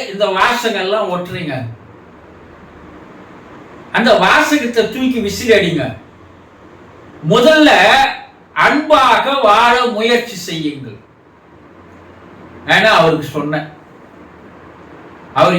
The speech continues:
எதுவும் பேசல, "என்னை மன்னிச்சிங்கன்னு" போயினேன்ட்டார். இது மட்டும் இல்ல, பல கார்களுடைய வாசகங்களை பார்க்கிறோம்.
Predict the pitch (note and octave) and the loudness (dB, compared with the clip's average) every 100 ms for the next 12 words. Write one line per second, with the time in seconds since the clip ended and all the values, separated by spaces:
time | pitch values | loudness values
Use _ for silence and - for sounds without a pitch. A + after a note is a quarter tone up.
0 | E3 E3 A#3 A#3+ G3 E3 D#3+ D3 C3 - | 0 2 2 0 0 -4 -2 -2 -2 -4
1 | - - - C#3 D#3 D#3 F3 A3 A3+ F#3+ | -18 -20 -12 -6 -2 0 0 0 0 -2
2 | E3 E3+ - - D#3 D#3 E3 D#3+ C3 A#2 | -4 -4 -6 -2 -2 0 0 -2 -4 -8
3 | A2+ - - - - - - - - - | -10 -16 -20 -20 -20 -20 -20 -20 -20 -20
4 | - - - - - E3+ A3+ D4+ D#4 - | -20 -20 -20 -20 -10 -4 -2 2 2 4
5 | D#4+ D4 G#3 - - - - F#3+ B3+ D4+ | 4 4 4 2 0 -10 -2 0 4 2
6 | D4 A3+ B3+ D4+ D4 C4 B3 A3+ G3+ A#3+ | 2 2 4 2 2 -2 0 2 4 2
7 | A#3+ A3+ B3+ C4 B3 A3 G#3+ G3 F3+ F3+ | 2 2 2 0 -4 -2 -2 -2 -4 -6
8 | F#3 - | -6 -12